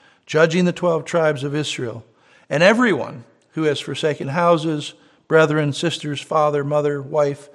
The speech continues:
children, or lands, for my name's sake, shall receive a hundredfold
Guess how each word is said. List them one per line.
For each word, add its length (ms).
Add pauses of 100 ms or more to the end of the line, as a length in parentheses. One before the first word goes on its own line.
(280)
children, 400
or 120
lands, 420
for 240
my 180
name's 300
sake, 280 (440)
shall 240
receive 340
a 60
hundredfold 760